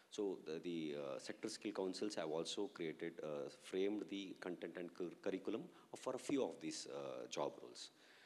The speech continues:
But however, governments, uh, I belong to the government of Karnataka and, uh, uh, actively involved in skilling, uh, ecosystem.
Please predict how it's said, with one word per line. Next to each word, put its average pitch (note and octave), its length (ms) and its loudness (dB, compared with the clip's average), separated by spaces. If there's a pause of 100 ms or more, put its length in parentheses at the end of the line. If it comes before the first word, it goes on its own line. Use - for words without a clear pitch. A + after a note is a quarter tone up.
(160)
But D3 100 -2
however, C#3 320 6
governments, F#2 640 4
uh, D#2 180 0
I G2+ 140 4
belong F2 300 0
to E2+ 80 -8
the D2 80 -2
government C2+ 260 -2
of - 80 -10
Karnataka B1+ 460 -8 (240)
and, C2+ 200 -4
uh, - 640 -8
uh, B1+ 140 -6 (180)
actively D2 320 -4
involved C#2+ 300 -2
in C2+ 240 -4
skilling, E2+ 460 0 (600)
uh, B1+ 320 -6
ecosystem. - 480 -10